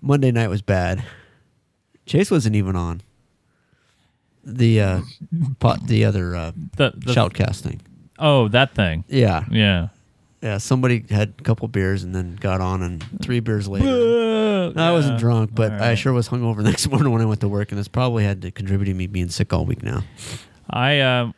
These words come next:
Speaker 2: for what I played over the past week, I pl-, I played for, uh, actually, I, I was able to game a little bit. Um, I played some N-,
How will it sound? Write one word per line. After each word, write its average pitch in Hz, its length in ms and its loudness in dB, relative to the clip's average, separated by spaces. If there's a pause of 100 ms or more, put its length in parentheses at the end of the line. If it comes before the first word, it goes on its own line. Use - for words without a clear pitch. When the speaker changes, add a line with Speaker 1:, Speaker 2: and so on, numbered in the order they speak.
Speaker 2:
for 123 200 -2
what 135 160 2
I 135 100 2
played 127 440 0
over 110 160 0
the 104 80 -6
past 107 360 -2
week, 107 160 -2
I 107 100 -2
pl-, 135 160 -6
I - 100 -4
played 226 240 0
for, 175 180 -2
uh, 110 160 -4
actually, 175 380 0
I, 123 300 -4
I - 20 -2
was 147 120 -2
able 185 160 -2
to 147 60 -2
game 180 200 -2
a 98 60 0
little 123 200 2
bit. 101 320 -2
Um, 110 340 -4
I 123 100 0
played 156 460 -2 (320)
some 135 320 -4
N-, 165 300 0